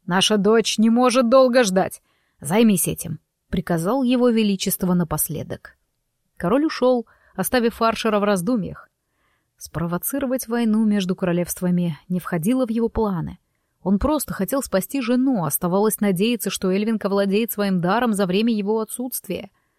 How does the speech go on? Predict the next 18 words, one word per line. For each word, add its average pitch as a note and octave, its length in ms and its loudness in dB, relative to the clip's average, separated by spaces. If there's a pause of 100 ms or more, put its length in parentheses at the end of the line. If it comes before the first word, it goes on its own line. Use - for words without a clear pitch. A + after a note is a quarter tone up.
(200)
Тогда G#3+ 260 0
они G#3 180 2
смогут G3 440 0
вернуться F3 440 -2
во F3 80 0
дворец F#3 480 -4 (300)
и G#3+ 180 -4
предотвратить C4 840 -4
кровопролитие. F#3+ 1000 0 (1300)
А D#3+ 100 -4
уж E3+ 160 -4
как C4+ 200 -2
объяснить A#3+ 640 -2
чудесное G#3 480 -2
спасение F#3+ 560 0
Эльвинг, A#3+ 320 0
Аршер G3 340 -2
придумает. G3 640 0